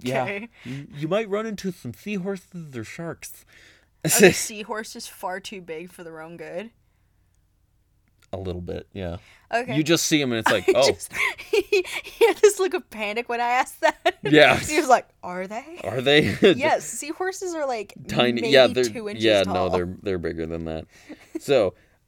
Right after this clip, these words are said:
Speaker 1: um, the last level in this, uh, area is the boss stage
Speaker 2: Mm-hmm.
Speaker 1: of this hub, which is titled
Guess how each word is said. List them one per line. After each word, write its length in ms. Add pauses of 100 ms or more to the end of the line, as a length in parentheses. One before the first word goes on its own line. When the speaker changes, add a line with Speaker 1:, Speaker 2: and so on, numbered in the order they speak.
Speaker 1:
um, 600
the 800 (140)
last 560
level 380
in 100
this, 640 (100)
uh, 420 (500)
area 440
is 340
the 120
boss 260
stage 540 (100)
Speaker 2:
Mm-hmm. 220
Speaker 1:
of 100
this 200
hub, 260
which 180
is 120
titled 420